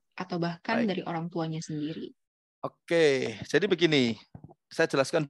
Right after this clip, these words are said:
Speaker 2: dulu. Anak itu punya dua pikiran ya, ada namanya pikiran sadar, ada namanya pikiran bawah sadar.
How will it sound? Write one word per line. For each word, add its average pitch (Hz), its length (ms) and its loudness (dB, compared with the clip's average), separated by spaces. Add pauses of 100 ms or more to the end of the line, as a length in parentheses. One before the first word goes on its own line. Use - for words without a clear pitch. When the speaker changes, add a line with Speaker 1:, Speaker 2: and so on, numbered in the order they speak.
Speaker 2:
dulu. 143 480 0 (1500)
Anak 190 400 6 (480)
itu 180 240 2
punya 190 320 2 (160)
dua 151 160 4
pikiran 147 320 2
ya, 107 160 -4 (160)
ada 165 240 2
namanya 151 320 2
pikiran 143 400 -2
sadar, 123 480 4 (160)
ada 175 320 2
namanya 165 400 2
pikiran 185 400 -2
bawah 123 160 0
sadar. 110 400 -8